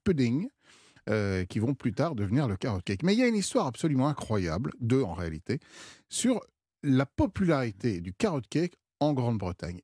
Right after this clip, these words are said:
Et cette popularité, elle arrive au moment de la Seconde Guerre mondiale. Et r-, écoutez bien cette histoire parce qu'elle est assez fabuleuse. À l'époque,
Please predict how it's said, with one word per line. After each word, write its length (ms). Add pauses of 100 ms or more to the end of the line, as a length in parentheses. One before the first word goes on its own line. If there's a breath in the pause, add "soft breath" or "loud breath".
(120)
Et 260
cette 320
popularité, 720 (400)
elle 160
arrive 480 (360)
au 100
moment 240
de 80
la 100
Seconde 520
Guerre 200
mondiale. 540 (920)
Et 200
r-, 220
écoutez 360
bien 160
cette 220
histoire 220
parce 180
qu'elle 100
est 100
assez 200
fabuleuse. 540 (500 loud breath)
À 100
l'époque, 580